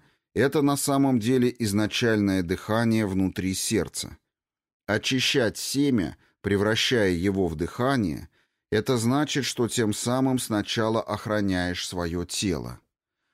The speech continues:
Очищать дыхание, превращая его в дух, это значит, что тем самым сначала охраняешь своё сердце.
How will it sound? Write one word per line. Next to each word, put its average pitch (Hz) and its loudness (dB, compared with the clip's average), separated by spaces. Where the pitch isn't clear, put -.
Очищать 117 2
дыхание, 110 2
превращая 92 0
его 85 0
в 78 -6
дух, 113 -2
это 113 0
значит, 117 2
что - 0
тем 95 0
самым 123 2
сначала 101 0
охраняешь 85 0
своё 78 -2
сердце. - -4